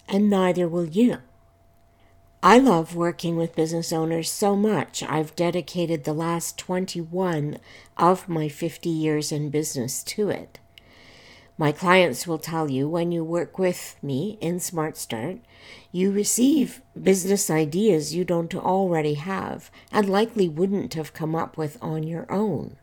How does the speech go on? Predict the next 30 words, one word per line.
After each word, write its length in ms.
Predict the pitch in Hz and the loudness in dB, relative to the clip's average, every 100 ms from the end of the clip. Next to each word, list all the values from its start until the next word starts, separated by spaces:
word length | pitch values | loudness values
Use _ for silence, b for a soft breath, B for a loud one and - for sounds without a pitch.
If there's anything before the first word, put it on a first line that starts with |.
| _ B B B B B B B - | _ B B B B B B B 2
I 220 | 156 180 | 6 6
share 320 | - 160 147 | 4 0 0
the 120 | 156 | 0
perspectives 800 | 147 165 143 165 151 - 160 165 | -2 -4 -4 -2 -4 -2 -4 -4
you 80 | 160 | -6
cannot 520 | 156 - 170 175 - | -6 -6 -2 -2 -4
see 520 | - - 233 175 - - _ _ _ _ - | -8 0 0 0 -6 -14 _ _ _ _ 0
and 180 | 262 226 | 4 6
help 320 | 220 196 208 | 6 4 2
you 120 | 214 | -2
create 520 | 214 220 196 165 180 | 0 0 4 2 2
opportunities 920 | - 175 202 196 - 185 190 202 208 | -2 -2 -4 -6 -2 0 0 0 -2
to 140 | 208 214 | -4 -8
produce 500 | 226 190 170 175 - | -4 -4 -4 -4 -6
results 500 | 202 147 131 139 - | -4 0 0 -2 -4
you 140 | 180 | -4
otherwise 600 | - 175 180 175 165 165 165 | -4 -4 -4 -2 -2 -4 -6
would 140 | 156 | -6
not 260 | 151 139 - | -4 -6 -6
produce. 720 | - 143 196 135 - - - - b b b b b b | -12 -6 -4 -4 -6 -12 -14 -20 b b b b b b
But 160 | 180 | 4
I'm 200 | 180 180 | 4 4
not 280 | 180 185 - | 2 0 -4
going 280 | - 165 156 | -4 -2 -2
to 100 | 156 | -6
tell 420 | - - 208 208 | -8 -4 -2 0
you 400 | 151 139 139 - - _ | 0 0 0 -2 -10 _
what 280 | - 156 - | -6 -6 -4
to 120 | - | -8
do. 420 | 147 175 220 139 | -6 -2 -2 -2